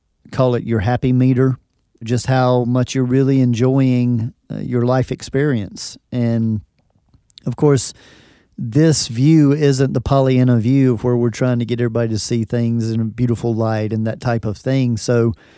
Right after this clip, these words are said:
this is more of accepting everything in balance and that polarity. Like I said, if you're gonna have so-called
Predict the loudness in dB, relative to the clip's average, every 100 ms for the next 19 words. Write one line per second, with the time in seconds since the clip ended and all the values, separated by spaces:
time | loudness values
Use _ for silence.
0 | _ _ 0 2 2 2 2 4 4 4
1 | 2 0 -4 -6 -2 -2 0 0 0 0
2 | 0 0 0 0 0 0 0 0 0 -2
3 | -2 -4 -2 0 0 -2 -4 -4 -6 -4
4 | -2 -2 -2 -2 0 0 2 0 0 -2
5 | -2 0 0 0